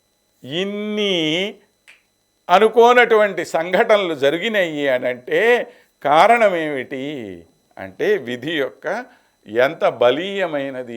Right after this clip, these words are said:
అని చెప్పటానికే ఇది మొత్తము కూడా. అసందర్భమైనటువంటి విషయాలు ఇవన్నీ కూడా జరిగిపోయినాయి. ఎందుకు జరిగినాయి అనంటే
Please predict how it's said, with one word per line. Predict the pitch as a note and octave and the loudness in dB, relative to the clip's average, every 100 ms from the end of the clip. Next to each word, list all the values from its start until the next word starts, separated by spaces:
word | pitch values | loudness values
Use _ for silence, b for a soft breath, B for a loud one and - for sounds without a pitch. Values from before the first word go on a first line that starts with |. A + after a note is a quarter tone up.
| A#2+ | -12
అని | B2 - - | -12 -12 -8
చెప్పటానికే | E3+ G3 F#3 E3 D3 D3 D3+ | -4 -2 -2 -4 -6 -10 -12
ఇది | A#2+ A#2 | -10 -10
మొత్తము | A2+ - _ - D3 B2+ - | -10 -12 _ -6 -6 -8 -12
కూడా. | D2 _ _ _ _ _ _ _ _ _ - - | -20 _ _ _ _ _ _ _ _ _ -12 -2
అసందర్భమైనటువంటి | G#3+ A#3 B3+ A#3+ G3+ A#3 A#3+ A3+ G#3 G3+ F#3+ D#3+ C#3+ | 0 2 4 2 2 0 0 0 -2 -2 -4 -6 -10
విషయాలు | C#3+ D3 C3 B2 | -6 0 0 0
ఇవన్నీ | B2 C#3 E3 F#3 A3 A#3 | -4 -6 -10 -6 -4 0
కూడా | G#3+ G3+ | 0 0
జరిగిపోయినాయి. | E3 D#3 D3+ C3 G#2 E2+ D#2 - _ _ _ _ _ _ _ _ _ _ _ _ _ _ _ _ _ _ C#3 | -2 -4 -8 -12 -14 -16 -20 -20 _ _ _ _ _ _ _ _ _ _ _ _ _ _ _ _ _ _ -4
ఎందుకు | F3 A3+ G#3 F#3 | -4 -4 -4 0
జరిగినాయి | E3 D3 C#3 B2+ A#2 A2+ A2+ G#2 - F#2+ | -2 -2 -8 -8 -10 -12 -10 -12 -14 -16
అనంటే | F#2+ F#2 G2 - G#3 | -16 -16 -18 -2 2